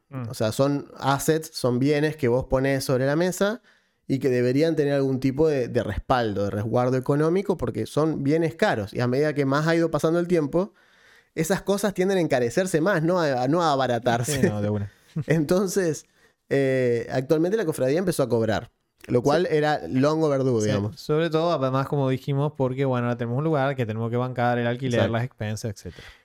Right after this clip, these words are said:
Speaker 2: Y con esa, con esa experiencia en mente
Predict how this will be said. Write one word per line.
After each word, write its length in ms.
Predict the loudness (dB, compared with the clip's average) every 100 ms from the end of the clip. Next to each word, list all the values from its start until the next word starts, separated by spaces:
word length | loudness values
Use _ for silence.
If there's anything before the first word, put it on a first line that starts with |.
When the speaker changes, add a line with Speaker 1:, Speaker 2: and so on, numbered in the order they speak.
| _
Speaker 2:
Y 880 | -2 0 0 0 2 2 0 -4 -12 _ _ _ _ _ 0
con 120 | 2
esa, 840 | 2 0 0 2 2 2 2 0 -2
con 180 | 0 2
esa 720 | 2 0 0 2 2 0 0
experiencia 720 | -2 -2 0 2 2 0 0 0
en 80 | 2
mente 680 | 2 2 0 0 -2 -4